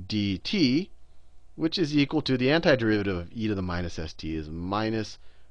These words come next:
one over s, minus one over s, e to the minus st, and then you have to evaluate that from zero to infinity. When you take the limit as this term approaches infinity,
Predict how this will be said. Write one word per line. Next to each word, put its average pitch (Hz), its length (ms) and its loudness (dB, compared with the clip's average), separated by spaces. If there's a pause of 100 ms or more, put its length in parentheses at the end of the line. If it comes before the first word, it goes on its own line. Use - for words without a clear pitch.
one 98 360 -2
over 85 340 -4
s, - 540 -2 (720)
minus 101 420 -4
one 87 180 -4
over 87 200 -4
s, 113 400 -4
e 110 180 -4
to 101 80 -6
the 90 120 -4
minus 90 600 -4 (360)
st, 151 680 -2
and 98 140 -2
then 98 80 -2
you 95 80 -2
have 98 140 -4
to 92 100 -2
evaluate 95 600 0
that 95 260 0
from 80 480 -6
zero 92 400 -2
to - 160 -8
infinity. 85 560 -2 (600)
When 147 120 6
you 160 80 8
take 226 320 4
the 143 80 2
limit 151 380 8
as 107 200 0
this 165 460 0
term 143 320 2
approaches 127 520 0
infinity, 117 560 0